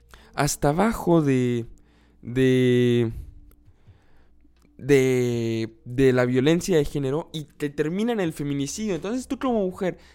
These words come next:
si comienzas a ver una de estas, tienes que salirte de esa relación antes de que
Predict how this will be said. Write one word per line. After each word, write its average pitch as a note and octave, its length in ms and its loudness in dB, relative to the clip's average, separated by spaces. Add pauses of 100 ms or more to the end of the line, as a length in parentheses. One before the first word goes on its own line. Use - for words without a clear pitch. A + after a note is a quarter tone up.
si F3+ 160 -10
comienzas G#3+ 440 -6
a F#3+ 60 -8
ver F3 180 -6
una F#3+ 240 -4
de D3+ 160 -4
estas, D#3+ 320 -10
tienes F#3 240 -6
que - 80 -2
salirte F#3+ 460 -8
de F3 80 -2
esa D#3 180 -4
relación C3 500 -4 (300)
antes F3+ 540 -4
de D3+ 200 -4
que F3 260 -4